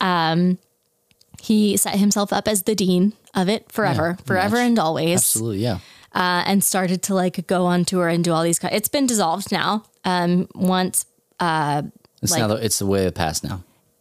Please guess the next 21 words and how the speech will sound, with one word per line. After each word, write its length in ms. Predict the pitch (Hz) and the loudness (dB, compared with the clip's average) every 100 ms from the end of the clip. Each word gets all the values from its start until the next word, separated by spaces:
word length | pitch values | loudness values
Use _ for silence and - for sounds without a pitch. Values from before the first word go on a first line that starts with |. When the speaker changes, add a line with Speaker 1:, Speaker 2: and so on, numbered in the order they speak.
| _ | _
Speaker 1:
Yeah, 460 | 240 285 277 262 262 | -2 0 0 -2 -4
he, 540 | - - 330 330 311 - | -6 -2 0 0 -2 -6
he 260 | - - 285 | -10 -4 -2
dissolved 580 | 269 247 285 311 311 330 | 0 0 0 0 -2 -2
it 120 | 311 | -2
and 220 | 233 240 | 0 2
used 240 | 247 240 - | 2 0 -2
all 200 | 208 220 | -2 0
the 80 | 214 | 0
money 260 | 208 208 | 2 0
that 80 | 202 | 0
was 140 | 190 | -4
put 160 | - 202 | -2 0
into 320 | 196 190 196 | 0 0 0
it 220 | 185 - - | -2 -2 -4
in, 300 | 190 185 185 - - | 0 0 0 -6 -6
like, 300 | 170 165 - _ _ _ _ - 190 - | -4 -4 -12 _ _ _ _ -20 -14 -2
during 240 | 190 185 | 0 2
Black 260 | 175 170 170 | 0 -2 -2
Lives 320 | 170 175 - | -2 -2 -2
Matter 480 | 165 147 160 190 | -4 -4 -2 -2